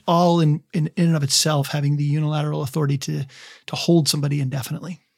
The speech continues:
And let me, before I, before I leave that, let me just say that's my personal view. I can't say that, that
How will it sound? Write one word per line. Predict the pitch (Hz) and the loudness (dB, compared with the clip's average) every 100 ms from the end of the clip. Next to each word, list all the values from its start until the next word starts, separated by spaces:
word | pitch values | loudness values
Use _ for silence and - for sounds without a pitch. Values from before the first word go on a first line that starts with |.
| _ | _
And | 180 | 6
let | 180 | 6
me, | 165 | 4
before | 165 170 196 180 | 2 2 4 4
I, | 160 | 4
before | - 156 139 170 | 0 -4 0 2
I | |
leave | 156 165 143 | 4 4 4
that, | 147 165 | 0 2
let | |
me | 151 | 0
just | 147 | 0
say | 160 | 2
that's | 156 165 | 2 2
my | 151 156 | 4 2
personal | 147 - 147 175 175 | 2 -2 -2 0 0
view. | 170 180 | 2 2
I | 170 | 2
can't | 139 - 151 | -2 -2 -2
say | - 156 | 0 0
that, | 147 | -2
that | 156 156 | -4 -6